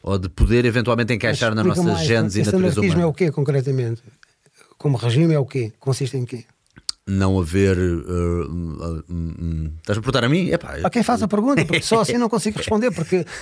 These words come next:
Speaker 2: o conceito de anarquismo que a pessoa pode ter não pode não ser exatamente igual
Speaker 1: Não
Speaker 2: ao
Speaker 1: haver
Speaker 2: meu.
Speaker 1: um governo, não haver um Estado, não haver, quer dizer, o Estado, pronto, pode, pode não ser Estado, pode, pode não haver,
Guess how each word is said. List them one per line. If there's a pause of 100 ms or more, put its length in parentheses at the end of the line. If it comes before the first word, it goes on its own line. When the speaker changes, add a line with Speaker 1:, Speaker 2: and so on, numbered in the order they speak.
(120)
Speaker 2:
o
conceito
de
anarquismo
que
a
pessoa
pode
ter
não
pode
não
ser
exatamente
igual
Speaker 1:
Não
Speaker 2:
ao
Speaker 1:
haver
Speaker 2:
meu.
Speaker 1:
um
governo,
não
haver
um
Estado,
não
haver, (260)
quer
dizer,
o
Estado,
pronto,
pode,
pode
não
ser
Estado,
pode,
pode
não
haver,